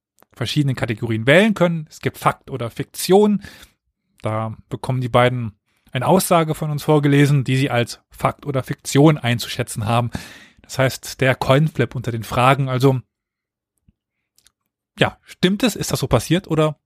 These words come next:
haben wir uns das nur ausgedacht? Bei Zahlen, Zahlen, Zahlen, ja, wollen wir eine Zahl als Antwort auf eine Frage. Da haben wir so den Pi mal Daumen zehn Prozent, wenn's denn funktioniert,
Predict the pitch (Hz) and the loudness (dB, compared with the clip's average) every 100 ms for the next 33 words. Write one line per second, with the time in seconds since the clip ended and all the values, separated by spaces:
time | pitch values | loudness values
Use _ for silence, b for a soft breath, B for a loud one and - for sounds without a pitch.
0 | _ - - - 165 160 202 - - - | _ -8 -8 -8 -10 -4 -4 -4 -6 -8
1 | - - - - B B B B B B | -12 -18 -20 -18 B B B B B B
2 | - 143 127 - 185 208 170 147 120 113 | 2 4 2 0 0 2 0 2 0 0
3 | 165 180 254 240 185 180 190 170 117 110 | 2 2 2 -4 -8 -6 0 2 2 0
4 | 110 113 131 160 160 156 151 160 156 - | -6 -2 2 4 2 0 0 -4 -6 -2
5 | 294 175 139 120 - 139 - 180 - - | -2 0 -2 -4 -2 0 0 0 0 0
6 | 180 190 135 123 117 104 - B B B | 2 2 2 2 0 -6 -12 B B B
7 | B B B B - - 127 139 123 117 | B B B B -4 0 2 2 0 -2
8 | - 135 117 110 113 127 - 127 - - | -2 -2 -2 0 0 0 -2 -4 -4 -6
9 | - 127 131 117 120 113 - 107 127 123 | -2 0 -2 -2 -4 -4 -6 -4 -4 0
10 | 135 175 175 175 - | 4 6 6 4 2